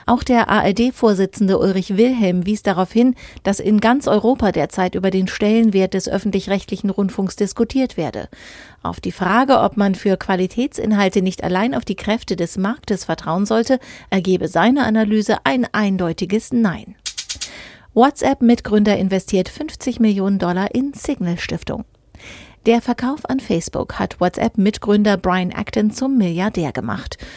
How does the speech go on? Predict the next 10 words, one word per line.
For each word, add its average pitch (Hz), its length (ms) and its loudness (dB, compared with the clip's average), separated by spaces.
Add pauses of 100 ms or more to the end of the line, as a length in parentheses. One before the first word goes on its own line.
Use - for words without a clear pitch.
(200)
Nun 196 300 2
spendiert 220 420 2
er 196 140 2
fünfzig - 600 -8
Millionen 208 420 2
U-S-Dollar 202 680 0
für - 140 -4
eine 190 200 2
neue 202 340 2
Stiftung, 254 500 0